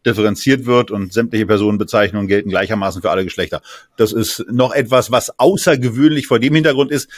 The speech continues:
dass ich sowas bisher noch nirgendwo anders gesehen habe. Ja. Und, ähm, das macht dann eben auch schon deutlich, dass ich bei dem Unternehmen wirklich nicht besonders viel gefunden habe, was mich in irgendeiner Form gepackt hat.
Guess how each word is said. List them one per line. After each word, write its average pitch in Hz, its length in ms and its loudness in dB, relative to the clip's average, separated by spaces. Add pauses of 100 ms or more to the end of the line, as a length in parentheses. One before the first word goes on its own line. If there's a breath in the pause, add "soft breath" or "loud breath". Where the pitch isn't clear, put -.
(140 loud breath)
dass 110 220 -4
ich 170 180 -2
sowas 160 320 2
bisher 139 440 2 (240)
noch 113 180 -2
nirgendwo 135 540 2
anders 135 360 0
gesehen 123 340 0
habe. 120 520 4
Ja. 92 240 -4 (580)
Und, 98 280 -6
ähm, 92 220 -2
das 113 180 0
macht 120 180 0
dann 113 100 0
eben 110 180 -2
auch 113 140 0
schon 120 160 -4
deutlich, 110 560 0 (100)
dass 98 160 -6
ich 92 100 -10
bei 104 120 2
dem 107 160 -2
Unternehmen 101 340 -2
wirklich 104 220 -8
nicht 92 120 -10
besonders 98 360 -6
viel 101 340 -2 (300 soft breath)
gefunden 104 420 -4
habe, 98 200 0
was 87 120 -8
mich 101 140 -4
in 95 80 -6
irgendeiner 98 260 -6
Form 92 220 -8
gepackt - 320 -14
hat. - 140 -18